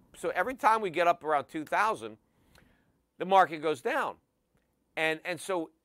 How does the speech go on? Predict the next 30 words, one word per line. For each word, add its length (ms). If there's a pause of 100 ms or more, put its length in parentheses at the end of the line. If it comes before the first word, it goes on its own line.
(220)
investors 640
have 140
kind 280
of 120 (120)
taken 320
a 40
step 340
back, 360
and 80
they're 140
expecting 760 (120)
the 60
price 380
of 100
gold 280
to 80
go 260
down. 300 (520)
And 300 (300)
that 300 (100)
is 420 (140)
having 420
an 100
even 340
bigger 420
impact 680 (880)
on 160
the 60
mining 400
stocks, 640